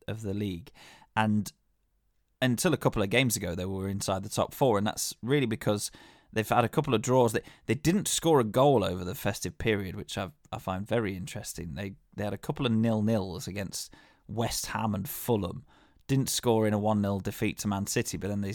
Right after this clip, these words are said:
kick-started the year with a one nil win over Liverpool. So, you know, they'll, they'll come into it relatively confident. Um, but without Danny Ings, I would, I would say that that tips the balance in Leicester's favour, um, because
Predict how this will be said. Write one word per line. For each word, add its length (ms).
kick-started 640
the 100
year 180
with 140
a 40
one 220
nil 140
win 160
over 180
Liverpool. 480
So, 320
you 80
know, 60
they'll, 260
they'll 180
come 200
into 240
it 180
relatively 560
confident. 680
Um, 520
but 80
without 360
Danny 300
Ings, 220
I 100
would, 300
I 140
would 180
say 220
that 180
that 260
tips 300
the 80
balance 640
in 260
Leicester's 440
favour, 640
um, 220
because 640